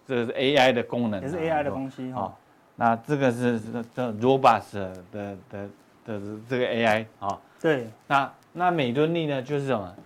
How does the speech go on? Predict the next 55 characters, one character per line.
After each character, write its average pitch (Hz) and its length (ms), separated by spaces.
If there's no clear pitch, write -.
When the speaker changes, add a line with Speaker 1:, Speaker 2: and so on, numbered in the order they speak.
Speaker 1:
智 170 260
慧 143 240
的 120 100
医 123 180
疗。 90 260
Speaker 2:
嗯 180 160
哼， 202 260
对。 151 140
Speaker 1:
对， 113 140
啊， 104 180
就 156 160
像 160 200
我 123 60
们 113 220
这 135 100
个， 135 200
呃， 117 220
这 151 140
个， 131 160
这 135 180
个， 139 120
这 139 160
个 127 160
什 107 60
么， 98 260
做 139 220
X 143 300
光 139 240
片 139 220
的 120 160
那 123 180
个 110 80
显 113 300
影 98 180
的， 107 160
Speaker 2:
啊， 156 80
啊， 170 140
啊， 180 300
Speaker 1:
啊， 101 60
Speaker 2:
对。 147 140
Speaker 1:
判 139 200
断 135 200
它 120 120
有 120 60
没 113 120
有， 110 220
有 107 160
没 113 120
有 95 60
癌 110 80
症 117 300
的 101 120
问 113 200
题 92 200
啊。 90 60